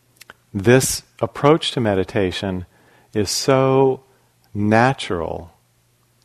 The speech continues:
hundred percent organic, it hardly even feels like meditation. All we're doing is letting the attention be natural and noticing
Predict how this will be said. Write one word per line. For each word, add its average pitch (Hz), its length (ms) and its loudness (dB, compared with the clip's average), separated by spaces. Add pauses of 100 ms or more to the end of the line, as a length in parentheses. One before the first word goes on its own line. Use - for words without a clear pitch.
(680)
hundred 143 360 2
percent - 480 -4
organic, 98 800 -4 (840)
it 113 160 4
hardly 143 400 4
even 117 520 0
feels 123 440 2
like 101 200 0
meditation. 98 840 -4 (1800)
All 131 240 6
we're 190 120 6
doing 170 300 4
is 123 160 -2
letting 127 340 2
the 165 80 0
attention 147 520 -2
be 123 140 0
natural 123 560 -2
and 117 200 -2
noticing 135 760 -2